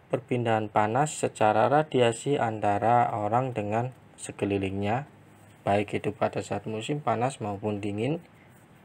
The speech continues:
jika perluas permukaan, emisivitas, dan, eh, te-, temperatur di luar ruangan itu adalah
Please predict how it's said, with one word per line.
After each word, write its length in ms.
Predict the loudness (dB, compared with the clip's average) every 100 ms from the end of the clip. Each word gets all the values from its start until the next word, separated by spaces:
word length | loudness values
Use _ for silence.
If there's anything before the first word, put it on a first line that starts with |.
| -20 -20 -20 -20 -18
jika 800 | -10 -10 -4 8 8 8 2 -4 -4
perluas 440 | 2 4 4 2
permukaan, 880 | -2 -2 -2 -4 -4 -4 2 0 0
emisivitas, 1200 | -4 -4 -6 -6 -6 -8 -4 4 4 4 -2 -16 _ -20 -2
dan, 400 | 4 4 4 -8 -16 -20 -20 -20 -20 _ -20 -20 -20 -20 -20 -20 -20 -14
eh, 240 | -6 -4 -4 -10
te-, 160 | -12 -12 -12 -4
temperatur 800 | -2 4 10 10 8 4 4 4 -2 -10 2
di 320 | 4 4 0 -6 -14 -8
luar 480 | 4 8 10 10 6 -6 -20 -20 -6
ruangan 640 | 2 4 4 2 2 0 -6
itu 480 | -12 -4 4 4 4
adalah 480 | 0 0 4 4